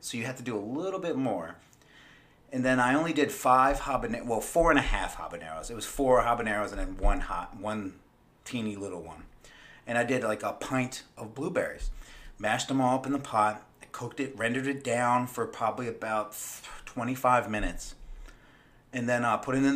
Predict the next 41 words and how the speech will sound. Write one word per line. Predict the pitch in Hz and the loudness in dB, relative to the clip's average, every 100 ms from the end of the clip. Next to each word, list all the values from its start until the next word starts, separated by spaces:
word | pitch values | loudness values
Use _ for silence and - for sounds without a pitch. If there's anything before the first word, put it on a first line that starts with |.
| 127 | 4
the | |
blender. | 117 117 117 113 113 - _ _ - - - 120 113 120 110 | 4 4 4 0 -2 -12 _ _ -16 -14 -10 -10 -10 -10 -10
You | 139 | -8
know, | 110 | -8
just | 95 95 | -8 -8
did | 120 | -4
all | 110 110 | -2 -2
the | 113 | -4
cool | - | -4
stuff. | - 104 98 - | -4 -4 -6 -10
I | - - - | -16 -14 -2
chopped | 123 120 | 2 4
up | 123 120 | 4 2
an | 110 | 0
onion, | 107 110 | 0 0
put | 107 123 | -4 -6
that | 110 107 | -4 -4
in | 104 | -4
there, | 104 98 95 98 98 110 | -4 -6 -8 -8 -8 -8
a, | - | -10
a | |
quarter | - 139 127 | -6 0 0
of | 113 | 0
an | 95 | -4
onion. | 92 87 87 - - - - - - _ | -6 -8 -8 -12 -18 -20 -20 -20 -20 _
And | 120 113 | -8 -4
then, | 113 | -2
um, | 107 101 | 0 -2
I | 98 | -4
put | - 131 | -6 -4
it | |
back | - 110 127 | -2 -2 -2
in | |
the | 117 | 2
pot | - - 113 95 | 4 6 4 2
to | 110 | -2
let | 101 101 | -4 -6
it | |
kinda | - 110 95 | -6 -6 -6
get | 90 - | -8 -12
thicker | - 123 - 90 | -6 -4 -4 -8